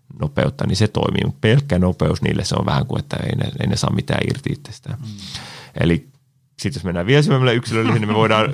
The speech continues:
Speaker 1: <laughs> erilaisia urheilijaprofiileja rakentaa sitten
Speaker 2: Mm.
Speaker 1: ihan loputtomasti saakka, mit-, miten paljon haluaakin rakentaa.
Speaker 2: Okei, hei, tämä, tämä oli hyvä. Mä just katson tässä mun menua, mä taisin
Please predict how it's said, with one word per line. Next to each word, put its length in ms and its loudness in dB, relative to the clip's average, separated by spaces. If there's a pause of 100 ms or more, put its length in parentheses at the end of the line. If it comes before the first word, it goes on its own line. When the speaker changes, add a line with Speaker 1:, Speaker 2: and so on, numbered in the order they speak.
(140)
Speaker 1:
<laughs> 120 -12
erilaisia 420 2
urheilijaprofiileja 840 2
rakentaa 580 -4
sitten 220 -2
Speaker 2:
Mm. 60 0
Speaker 1:
ihan 220 2
loputtomasti 560 0
saakka, 360 -4
mit-, 260 -4
miten 200 -6
paljon 240 -4
haluaakin 440 -6 (100)
rakentaa. 360 -12 (1600)
Speaker 2:
Okei, 420 0 (100)
hei, 220 2
tämä, 400 4
tämä 280 2
oli 300 4
hyvä. 280 4
Mä 140 2
just 160 2
katson 220 4
tässä 200 2
mun 140 4
menua, 340 4
mä 140 2
taisin 400 -2